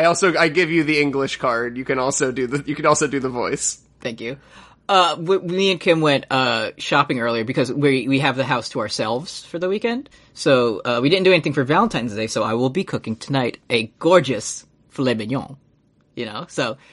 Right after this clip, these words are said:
Speaker 2: we had to go buy the, the stuff for that. And then wait, waiting online at the ShopRite which is
Speaker 1: Okay.
Speaker 2: a local, uh, grocery chain. Uh, it was one of those, like, National Enquirer magazines.
Speaker 1: Yeah.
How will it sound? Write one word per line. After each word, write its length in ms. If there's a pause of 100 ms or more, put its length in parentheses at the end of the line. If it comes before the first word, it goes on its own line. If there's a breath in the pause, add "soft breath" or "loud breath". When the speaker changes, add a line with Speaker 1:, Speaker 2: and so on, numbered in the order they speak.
Speaker 2:
we 100
had 140
to 60
go 160
buy 200
the, 280
the 120
stuff 280
for 100
that. 400
And 120
then 160
wait, 220
waiting 340
online 640
at 160
the 60
ShopRite 540 (380)
which 200
is 140
Speaker 1:
Okay. 140
Speaker 2:
a 60
local, 680
uh, 240
grocery 640 (220)
chain. 460 (840 soft breath)
Uh, 380
it 100
was 160
one 140
of 60
those, 140
like, 160
National 420
Enquirer 600
magazines. 680
Speaker 1:
Yeah. 220